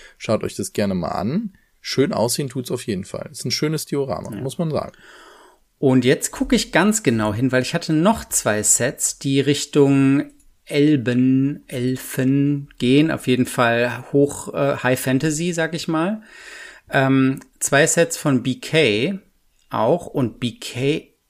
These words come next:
Speaker 2: oder Segao. Auf jeden Fall, ähm, ich,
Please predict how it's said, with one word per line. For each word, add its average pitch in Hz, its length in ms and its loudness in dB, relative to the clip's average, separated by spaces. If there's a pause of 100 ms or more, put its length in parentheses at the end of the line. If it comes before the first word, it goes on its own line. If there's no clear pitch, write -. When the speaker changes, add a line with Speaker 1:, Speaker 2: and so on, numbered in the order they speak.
(220)
Speaker 2:
oder 113 240 -4
Segao. 127 1200 -2 (140)
Auf - 200 -10
jeden 123 140 2
Fall, 123 500 4
ähm, 113 560 -2
ich, - 180 -20